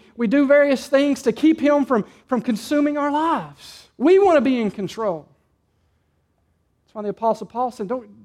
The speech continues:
don't let alcohol influence your life, but let the Holy Spirit influence your life." The Holy Spirit, the filling of the Holy Spirit enables us to have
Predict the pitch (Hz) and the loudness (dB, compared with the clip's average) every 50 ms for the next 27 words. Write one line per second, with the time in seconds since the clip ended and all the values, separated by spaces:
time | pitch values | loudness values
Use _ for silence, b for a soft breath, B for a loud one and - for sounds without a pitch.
0 | 190 _ _ _ _ _ _ 220 247 294 302 277 220 180 196 226 294 302 - 196 | _ _ _ _ _ _ _ -16 -10 -4 -4 -4 -2 -2 0 0 0 -2 -2 -6
1 | 170 175 175 165 165 165 160 143 - 175 151 - - 160 165 190 196 - - - | -6 -4 -4 -4 -4 -6 -8 -10 -10 -12 -12 -12 -10 -8 -8 -8 -8 -8 -6 -8
2 | - 269 - 151 - 240 269 226 180 160 151 - - - - 302 339 330 233 139 | -8 -6 -8 -12 -8 -6 -6 -6 -6 -8 -8 -12 -16 -14 -10 -8 -6 -6 -6 -8
3 | - _ _ _ _ _ _ _ _ _ _ _ _ _ _ _ _ _ _ _ | -10 _ _ _ _ _ _ _ _ _ _ _ _ _ _ _ _ _ _ _
4 | _ _ _ _ - 220 220 196 - 214 208 180 170 156 - - 180 165 165 156 | _ _ _ _ -6 -4 -4 -4 -4 -4 -6 -6 -6 -6 -10 -8 -6 -4 -4 -6
5 | 147 147 - _ - 185 180 - 254 311 330 320 294 - - - - - 311 339 | -6 -10 -16 _ -18 -16 -10 -4 0 0 2 2 0 -2 -4 -10 -6 -2 0 2
6 | 277 226 202 190 - - _ - 311 349 349 339 302 247 220 196 b b b b | 2 2 0 -4 -10 -8 _ 0 2 2 4 4 2 2 0 -4 b b b b
7 | b b b - 262 233 240 214 - 262 294 302 294 262 226 - - - 294 302 | b b b -2 0 0 0 0 2 2 2 2 2 2 0 -4 -8 -8 -4 -2
8 | 294 269 247 220 240 226 240 220 233 262 302 311 320 285 247 202 233 226 220 - | 0 0 0 0 -2 -4 -4 -2 -2 0 0 2 2 2 0 0 0 -4 -4 -4
9 | 247 220 226 240 233 226 233 | -6 -2 0 0 0 0 -2